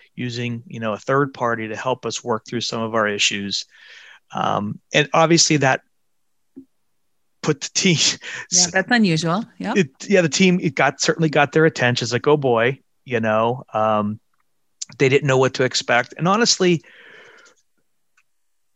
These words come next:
Speaker 1: what I did was, you know, after working with you and Claire on, on the tee up and the positioning of the offsite,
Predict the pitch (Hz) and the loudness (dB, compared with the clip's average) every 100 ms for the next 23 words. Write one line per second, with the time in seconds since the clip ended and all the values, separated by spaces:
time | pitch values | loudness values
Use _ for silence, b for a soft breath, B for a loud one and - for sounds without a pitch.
0 | _ _ _ - 180 135 180 180 147 - | _ _ _ 0 2 4 2 4 2 0
1 | - _ _ _ _ _ 151 135 131 - | -4 _ _ _ _ _ 0 0 0 0
2 | 143 147 131 139 147 139 - 135 127 - | 2 4 4 4 4 2 2 0 0 -2
3 | 131 127 120 117 113 - 117 113 110 - | -2 0 0 -2 -6 -10 -10 -10 -6 -4
4 | 151 139 127 123 120 110 - 113 127 - | 0 2 0 0 -8 -8 -10 -6 -4 -4
5 | 120 120 117 110 b b b - 123 110 | -4 -4 -4 -8 b b b 2 2 4
6 | 117 113 117 - 117 104 | 4 6 4 4 4 2